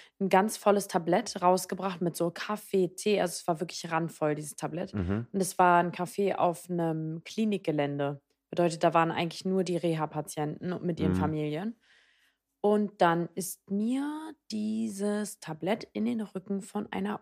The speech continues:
Speaker 1: Oma gefallen und es war scheißenheiß. Die ist aufgesprungen, die hat alles zusammengeschrien. Und ich so als kleines Kind, das war, glaub ich, auch, alle dachten sich immer Kinderarbeit, was denn hier los? Weil ich sehe ja jetzt schon noch voll jung aus.
Speaker 2: Ja.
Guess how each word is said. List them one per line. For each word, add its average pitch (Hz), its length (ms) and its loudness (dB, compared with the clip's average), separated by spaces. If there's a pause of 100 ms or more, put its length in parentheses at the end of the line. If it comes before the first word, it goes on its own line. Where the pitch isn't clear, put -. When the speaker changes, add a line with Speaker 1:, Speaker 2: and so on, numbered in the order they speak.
Speaker 1:
Oma 320 360 -6
gefallen 254 640 -4
und 247 540 -8
es 185 260 -6
war 180 380 -2
scheißenheiß. 196 880 -2
Die 185 100 -6
ist - 180 -8
aufgesprungen, 190 540 -4
die 175 60 0
hat 165 200 -6
alles 196 300 0
zusammengeschrien. 180 580 -4 (340)
Und - 120 -14
ich - 220 -6
so 190 140 -2
als - 240 -2
kleines 185 340 0
Kind, 190 160 -4
das 165 160 -8
war, 165 80 4
glaub 156 180 -2
ich, 156 120 -4
auch, - 160 -6 (800)
alle 170 180 0
dachten 156 260 -4
sich 156 140 -8
immer 151 140 -4
Kinderarbeit, 151 560 -2
was 156 160 -8
denn 151 80 -6
hier 156 100 -4
los? 156 220 -6
Weil - 80 0
ich 156 80 -4
sehe 151 180 0
ja 151 60 0
jetzt 151 180 -2
schon 143 220 -4
noch 127 140 -6
voll - 180 -4
jung 135 220 -4
aus. - 280 -8 (360)
Speaker 2:
Ja. 82 280 -2